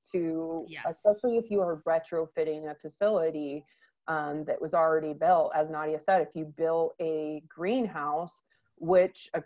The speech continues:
Speaker 1: the advantage of the greenhouse is not only sunlight, but you get some passive, you know, free ventilation, um,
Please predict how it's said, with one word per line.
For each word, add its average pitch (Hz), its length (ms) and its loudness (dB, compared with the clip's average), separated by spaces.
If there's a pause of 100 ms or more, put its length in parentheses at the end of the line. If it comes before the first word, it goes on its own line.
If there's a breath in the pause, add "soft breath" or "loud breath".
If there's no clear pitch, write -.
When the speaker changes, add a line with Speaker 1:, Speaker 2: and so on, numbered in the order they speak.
Speaker 1:
the 165 120 -2
advantage 180 500 0
of 165 80 -4
the 170 80 -4
greenhouse 180 560 -2
is 165 100 -8
not 156 220 -2
only 156 240 -4
sunlight, 202 580 2
but 170 140 -4
you 170 100 -4
get - 240 -2
some 156 160 -10
passive, 165 720 0
you 160 80 -6
know, 165 140 -6 (100)
free 190 220 2
ventilation, 160 1040 0
um, 156 420 -6